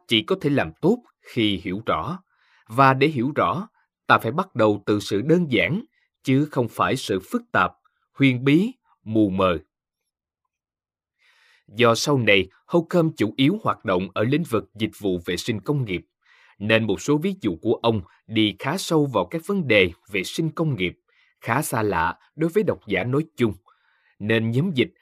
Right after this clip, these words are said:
đã lược bỏ các ví dụ lỗi thời. Các sản phẩm vệ sinh ngày nay không còn dùng chẳng hạn, và thay đổi các ví dụ này thành một số ví dụ dễ hiểu, đại trà và quen thuộc hơn với tất cả mọi người, chủ yếu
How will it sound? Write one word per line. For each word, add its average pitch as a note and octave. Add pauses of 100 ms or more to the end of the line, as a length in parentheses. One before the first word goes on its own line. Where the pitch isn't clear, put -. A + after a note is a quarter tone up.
đã G#2+
lược B2+
bỏ F#2+
các -
ví G#3
dụ F#2
lỗi F#2
thời. F2 (520)
Các B3
sản C3+
phẩm D#3
vệ G#2
sinh E3
ngày G2+
nay C#3+ (160)
không F3+
còn G2
dùng G2
chẳng A2+
hạn, F2+ (480)
và B2
thay F3
đổi A2
các G3+
ví F#3
dụ G2
này F#2 (240)
thành C3
một A#2
số E3
ví G3+
dụ F#2
dễ G2
hiểu, G2+ (360)
đại A2+
trà A#2 (260)
và B2+
quen F#3+
thuộc F2+
hơn C3+ (200)
với A#2 (100)
tất -
cả E2
mọi F2+
người, E2+ (640)
chủ C3+
yếu D#3+